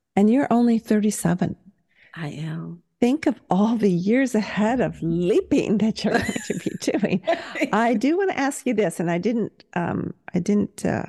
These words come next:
Speaker 1: tell you I was gonna ask you this, but what has been your most challenging leap? <clears throat>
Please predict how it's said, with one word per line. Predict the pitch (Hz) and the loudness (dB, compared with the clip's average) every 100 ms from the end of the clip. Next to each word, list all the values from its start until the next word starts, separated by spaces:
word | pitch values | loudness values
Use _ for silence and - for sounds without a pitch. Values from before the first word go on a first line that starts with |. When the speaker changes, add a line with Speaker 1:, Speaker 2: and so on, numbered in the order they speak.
| 180 _ - | -10 _ -4
Speaker 1:
tell | 226 226 | 2 4
you | 180 | 2
I | |
was | 135 - | 2 -2
gonna | - | -2
ask | - - | -4 -2
you | 165 | -2
this, | - - | -2 -2
but | 175 185 | 0 2
what | 208 262 | 2 2
has | 269 - | 0 0
been | 214 202 | 2 4
your | 196 180 | 4 4
most | 170 165 170 - - - | 2 2 0 -4 -16 -4
challenging | 175 147 151 143 151 | -2 0 -2 -4 -4
leap? | 147 - - _ _ - - - - _ | -4 -8 -16 _ _ -20 -20 -20 -20 _
<clears throat> | _ | _